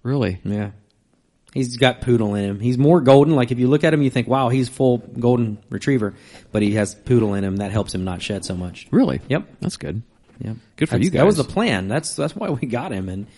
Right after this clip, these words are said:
Speaker 2: it has worked out. I mean, he does shed, but it's not bad.
Speaker 1: Well, I mean, yeah, everybody sheds.
Speaker 2: Right? I do. Man, I've been losing hair.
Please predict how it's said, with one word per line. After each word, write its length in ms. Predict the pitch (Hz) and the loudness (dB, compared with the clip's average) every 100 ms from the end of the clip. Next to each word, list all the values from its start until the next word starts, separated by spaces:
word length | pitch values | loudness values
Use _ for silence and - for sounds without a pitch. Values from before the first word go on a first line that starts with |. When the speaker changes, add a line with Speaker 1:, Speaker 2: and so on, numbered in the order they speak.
| - _ 123 | -20 _ -12
Speaker 2:
it 160 | - _ | -12 _
has 140 | 135 135 | -4 -4
worked 280 | 147 165 139 | -4 -4 -4
out. 180 | 147 101 | -4 -4
I 40 | |
mean, 120 | 117 | -2
he 100 | 160 | -2
does 220 | 214 233 | -2 -4
shed, 360 | - 160 156 95 | -4 -4 -4 -4
but 100 | 101 | -6
it's 120 | 110 | -6
not 160 | 139 92 | -6 -6
bad. 300 | 110 101 107 - - - - - - | -6 -8 -12 -20 -20 -20 -20 -20 0
Speaker 1:
Well, 120 | 73 | 4
I 40 | 98 | 4
mean, 220 | 92 85 | 2 -2
yeah, 180 | 73 80 | -4 0
everybody 380 | 90 101 - - | 0 0 -6 -6
sheds. 560 | - 82 80 - - - | -6 -6 -10 -14 -16 -12
Speaker 2:
Right? 220 | 101 120 - - - - - - | -8 -8 -12 -20 -20 -20 -20 -10
I 140 | - 127 | -4 -2
do. 320 | 90 104 101 - - | 0 -2 -4 -14 -10
Man, 340 | 98 123 87 | -4 -4 -4
I've 140 | 98 113 | -8 -8
been 180 | 104 | -4
losing 260 | 101 113 98 | -2 -2 -2
hair. 400 | 101 98 131 | -6 -4 -6